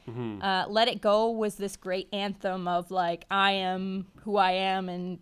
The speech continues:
Speaker 1: Yep.
Speaker 2: take me or leave me,"
Speaker 1: Yep.
Speaker 2: uh, where you didn't
Speaker 1: This,
Speaker 2: really get a lot of that in
Speaker 1: yeah,
Speaker 2: this
Speaker 1: this
Speaker 2: film.
Speaker 1: liberating song
Speaker 2: Yeah,
Speaker 1: of,
Speaker 2: it was
Speaker 1: yeah.
Speaker 2: this, like,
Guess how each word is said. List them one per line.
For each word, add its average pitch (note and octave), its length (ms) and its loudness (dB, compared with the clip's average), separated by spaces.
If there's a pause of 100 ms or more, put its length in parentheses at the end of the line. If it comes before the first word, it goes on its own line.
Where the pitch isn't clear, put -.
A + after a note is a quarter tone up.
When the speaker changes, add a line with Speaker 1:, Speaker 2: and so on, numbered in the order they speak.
Speaker 1:
Yep. A#3 100 -2
Speaker 2:
take G3+ 180 -4
me F#3+ 140 -4
or F#3 80 -2
leave A3 260 -2
me," E3+ 380 -6
Speaker 1:
Yep. - 180 -4
Speaker 2:
uh, F3+ 260 0 (180)
where F3+ 540 -2 (260)
you G3+ 160 -8
didn't A#3 240 -4
Speaker 1:
This, F#3+ 200 -6
Speaker 2:
really A3 240 -2
get G#3 260 -2
a G#3+ 60 0
lot G#3 160 0
of G#3+ 80 4
that G#3 200 0
in G#3 80 -4
Speaker 1:
yeah, G3+ 60 -2
Speaker 2:
this G#3+ 160 -8
Speaker 1:
this A2+ 100 0
Speaker 2:
film. A2 180 0
Speaker 1:
liberating A2+ 580 2
song G#2 360 -4
Speaker 2:
Yeah, B3 240 8
Speaker 1:
of, F#3+ 60 6
Speaker 2:
it - 20 2
was G#3 140 0
Speaker 1:
yeah. F#3+ 40 -4
Speaker 2:
this, A3 240 -6
like, F#3+ 460 -2